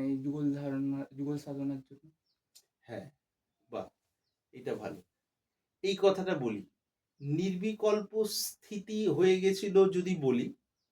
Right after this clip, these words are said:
Speaker 2: এই ক্ষেত্রে ওই বিভিন্ন স্তর বললাম,
Speaker 1: হুম।
Speaker 2: তো একদম সঠিকভাবে বললে আমি মনে করি নির্বিকল্প স্থিতি হয়ে গিয়েছিল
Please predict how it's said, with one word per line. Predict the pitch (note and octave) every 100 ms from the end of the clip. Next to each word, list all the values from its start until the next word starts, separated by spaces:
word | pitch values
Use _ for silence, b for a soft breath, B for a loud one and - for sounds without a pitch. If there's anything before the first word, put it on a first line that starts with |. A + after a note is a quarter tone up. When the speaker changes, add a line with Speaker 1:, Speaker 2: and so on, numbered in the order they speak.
| _ _ _ _ _ _ _ _ -
Speaker 2:
এই | F3
ক্ষেত্রে | E3+ G3 G#3
ওই | F#3+
বিভিন্ন | D#3 F3+ G3+
স্তর | G3 - F3 F#3+
বললাম, | F#3 G#3+ A3 G#3+ D3 -
Speaker 1:
হুম। | - D3 C#3 C#3 _ _ _ _ _ _ -
Speaker 2:
তো | D#3 -
একদম | - D#3+ D#3 G#3 G#3
সঠিকভাবে | G3 - F#3+ A3+ F#3+ G3 G#3+ A3
বললে | F3+ G3 G3 G3 G3 -
আমি | C3+ D#3+ G3
মনে | F#3+ F#3+ F#3+
করি | G3 G3
নির্বিকল্প | F3 E3+ D#3 F#3 F3 - F3 E3+
স্থিতি | F#3+ - F#3 G#3
হয়ে | D3+ D#3 E3+
গিয়েছিল | D3 E3 E3+ F3+